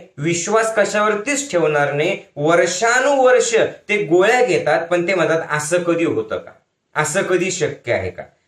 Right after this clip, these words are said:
अरे बाबा, लाखो लोकांना याचा फायदा झालेला आहे. तुम्ही हे करा आणि जर तुम्हाला फरक पडला तर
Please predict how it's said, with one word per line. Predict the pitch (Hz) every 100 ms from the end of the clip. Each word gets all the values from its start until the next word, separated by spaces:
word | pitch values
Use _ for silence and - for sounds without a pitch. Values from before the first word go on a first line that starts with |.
| -
अरे | 131
बाबा, | 147 147 160
लाखो | 160 135 135 - 185
लोकांना | 208 175 - 139 139
याचा | 131 127 135 -
फायदा | 123 123 170 196
झालेला | 143 117 117 113
आहे. | 107 113 165 175
तुम्ही | - _ 151 156 151
हे | 143 151
करा | - 165 175 143 143 170 - -
आणि | 147 175 226 - - _ 101
जर | - 185 262 254
तुम्हाला | 202 175 170 170 -
फरक | 147 143 139 -
पडला | 131 127 123 117 151 - - _ _
तर | 220 233